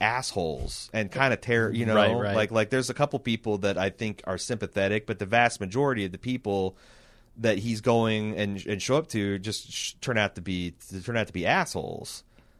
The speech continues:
Speaker 1: And if they were just decent people, they're, like, you know, not going to put down other people's cultures or whatnot, then I don't think,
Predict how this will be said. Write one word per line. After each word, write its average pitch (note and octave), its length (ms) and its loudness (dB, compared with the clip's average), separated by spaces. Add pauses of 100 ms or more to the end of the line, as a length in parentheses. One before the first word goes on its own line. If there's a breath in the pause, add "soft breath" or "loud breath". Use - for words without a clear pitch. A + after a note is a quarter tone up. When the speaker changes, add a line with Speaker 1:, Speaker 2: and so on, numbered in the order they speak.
(220)
Speaker 1:
And A2+ 380 2
if A2 160 -2
they A#2 160 4
were B2+ 460 6
just A2+ 280 -4
decent B2+ 440 0
people, B2 420 -2
they're, F#2+ 160 2
like, G2 380 2
you G#2+ 100 -2
know, F#2 540 0
not G#2+ 420 2
going A2 240 -2
to F#2+ 60 -8
put B2 180 -4
down G#2 220 2
other G#2 180 0
people's G2+ 340 -6
cultures G#2 480 -2
or F#2+ 80 -2
whatnot, F#2+ 580 -2
then F#2+ 160 -2
I F#2 100 0
don't F#2+ 200 -2
think, F#2 440 -4